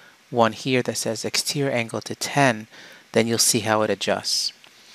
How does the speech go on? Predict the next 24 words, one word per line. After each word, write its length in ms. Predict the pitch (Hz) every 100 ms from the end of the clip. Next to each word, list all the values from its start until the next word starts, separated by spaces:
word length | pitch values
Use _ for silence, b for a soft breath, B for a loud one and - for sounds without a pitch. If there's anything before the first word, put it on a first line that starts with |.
| B B B -
If 240 | 127 -
I 320 | 113 113 113 -
go 200 | 131 139
and 100 | 135
take 200 | 139 127
a 100 | 117
look 200 | 120 -
at 120 | -
this 200 | 113 -
in 140 | 107
section, 840 | - - - 139 - - 104 113 -
just 220 | 120 113
so 100 | -
you 100 | 113
have 160 | 110 110
a 40 |
little 180 | 113 117
bit 200 | 120 -
better 340 | 113 110 110 107
view 680 | 127 110 120 117 117 110
of 140 | 101 -
what's 180 | 107 -
going 340 | 113 107 104
on, 380 | 117 104 107